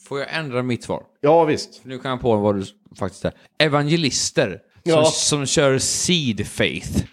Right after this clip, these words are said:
Speaker 2: Ja.
Speaker 1: Det finns inget värre i mitt liv ändå, som kristen människa också,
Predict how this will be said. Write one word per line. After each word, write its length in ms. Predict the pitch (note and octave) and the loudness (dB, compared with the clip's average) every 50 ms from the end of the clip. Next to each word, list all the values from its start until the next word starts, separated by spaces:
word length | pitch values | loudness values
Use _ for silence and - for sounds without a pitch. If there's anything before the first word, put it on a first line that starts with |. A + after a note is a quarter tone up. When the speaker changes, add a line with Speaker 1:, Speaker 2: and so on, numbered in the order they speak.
| _ - - | _ -10 -4
Speaker 2:
Ja. 400 | B2 B2 B2 B2+ B2 B2 B2 A#2 | 0 2 4 4 6 6 6 4
Speaker 1:
Det 60 | A#2 A#2+ | 4 4
finns 160 | E3 D#3 - | 2 2 2
inget 300 | G3+ G3 F#3+ F#3 F#3+ F#3 | 2 2 4 4 4 4
värre 360 | F3 F#3 E3+ D3+ C#3+ C3+ C#3 | 4 4 4 4 4 4 4
i 60 | D3 D3 | 2 4
mitt 260 | D3 C3+ B2+ - - | 2 0 0 0 2
liv 400 | B2 A#2 A2+ A2 A2 G#2+ G#2+ - - | 2 4 4 4 4 2 0 -2 -2
ändå, 380 | C#3+ F#3 G3+ F#3+ E3+ D#3 - - - G2+ | 0 0 0 0 0 -2 -2 -4 -6 -6
som 760 | - - - - - - A#3+ B3 B3+ B3 A#3 A#3 A3 G#3+ F#3 - | -4 -2 -2 0 0 0 0 0 -2 -4 -4 -4 -6 -6 -6 -4
kristen 440 | - G#3 G#3+ G#3 G#3+ - - C#3+ C3 | 0 2 2 0 0 -2 -4 -4 -4
människa 380 | C3+ C3 B2 A#2 G#2+ A2 B2 | -4 -4 -4 -4 -4 0 2
också, 500 | G#2+ G2+ G#2 - - - A#2+ G2+ F2 - | 2 2 2 0 0 0 2 2 2 0